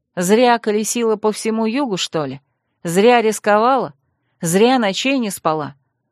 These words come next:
Да разве допущу я повторения такого вояжа? «Когда?» —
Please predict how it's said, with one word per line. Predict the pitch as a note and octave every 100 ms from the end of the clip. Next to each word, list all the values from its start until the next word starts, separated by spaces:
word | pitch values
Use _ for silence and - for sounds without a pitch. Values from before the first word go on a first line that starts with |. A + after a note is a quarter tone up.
| _ _ _ F3
Да | F3 F3+
разве | G#3 G#3+ G3 A3+
допущу | G#3 A3 C4 - C#4
я | G3 D#3+
повторения | F3 - G3 G#3 F3+ D#3+ E3
такого | F#3+ - G3 F3
вояжа? | E3+ G3 G3+ D3+ C3+ C3+ _ _ _ _ _ _ _ _ _ _ _ _ _ _ -
«Когда?» — | G#3+ A#3+ A#3 A3 G#3 G#3